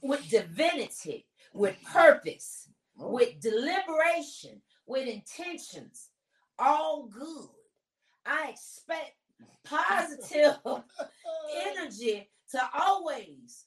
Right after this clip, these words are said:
Speaker 1: come my way. Why? Because the universe always conspire in my favor,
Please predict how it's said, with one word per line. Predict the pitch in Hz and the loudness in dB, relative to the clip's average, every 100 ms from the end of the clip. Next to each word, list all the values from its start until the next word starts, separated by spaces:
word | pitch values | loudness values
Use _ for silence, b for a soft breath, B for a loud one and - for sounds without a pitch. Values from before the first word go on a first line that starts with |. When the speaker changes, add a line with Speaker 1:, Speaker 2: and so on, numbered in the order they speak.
| _ - | _ -10
Speaker 1:
come | 285 262 233 | -8 -6 -6
my | 208 | -6
way. | 202 214 - _ | -6 -6 -8 _
Why? | 226 294 302 | -2 -2 -2
Because | 254 277 240 | -6 -8 -8
the | 240 | -8
universe | 277 269 247 233 - | -10 -8 -8 -8 -2
always | 240 262 233 220 - | 0 0 -2 -6 -10
conspire | 202 190 - 220 208 185 165 | -14 -14 -8 -2 0 0 -2
in | 165 | -6
my | 180 175 180 | -6 -4 -6
favor, | 151 143 | -8 -8